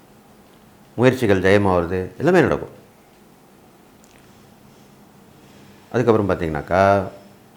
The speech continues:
சிம்மராசிக்காரர்களுக்கு ஒருவித பய உணர்வு இருக்கும் மனசுல.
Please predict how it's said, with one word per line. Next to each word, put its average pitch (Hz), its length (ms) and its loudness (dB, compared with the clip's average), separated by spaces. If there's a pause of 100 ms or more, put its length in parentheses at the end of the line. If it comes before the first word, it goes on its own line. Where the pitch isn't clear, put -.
(1400)
சிம்மராசிக்காரர்களுக்கு 90 1000 -4 (1900)
ஒருவித 131 280 6 (360)
பய 180 260 8
உணர்வு 110 300 4
இருக்கும் - 260 -10 (160)
மனசுல. 92 320 -4